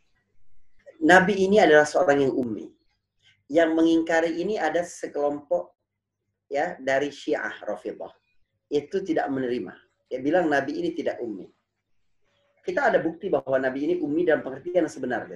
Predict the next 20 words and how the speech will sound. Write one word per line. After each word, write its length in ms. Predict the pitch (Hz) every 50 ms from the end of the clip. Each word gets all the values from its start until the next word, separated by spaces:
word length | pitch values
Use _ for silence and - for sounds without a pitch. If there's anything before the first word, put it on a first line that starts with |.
| - -
tidak 160 | 127 117 131
bisa 220 | 143 - - 147 131
baca 160 | 123 - 120
tulis. 480 | 123 - 123 - - - - - _ _ _ _ _ _ _ _ _
Pada 320 | - 143 143 143 156 156 156
saat, 400 | - 175 170 - - 214 214 - - _ _ _ _ _ _ _ _ _ _
eh, 960 | - 156 151 147 143 143 139 139 135 135 131 131 127 127 127 123 120 120 120 - - - - _ _ -
perjanjian 640 | 135 131 135 147 143 139 143 143 147 170 165 156 151 -
Hudaybiyah, 540 | 160 151 143 143 143 139 143 156 180 214 - - - _ _ _ _ _ _
ya, 300 | - 143 175 214 208 - -
Nabi 320 | - 143 143 143 180 226
mau 160 | 208 180 165 156 -
tanda 320 | 151 151 147 147 151 147
tangan 320 | - 151 147 151 147 143 151
aja, 320 | 151 139 151 208 226 -
mau 160 | 160 151 151
ngecap-cap 720 | 151 147 147 - - 160 151 - - - 165 147 - - -
tangan 240 | 143 147 147 147
itu 160 | 147 143 - 143
aja, 320 | 135 135 156 196 220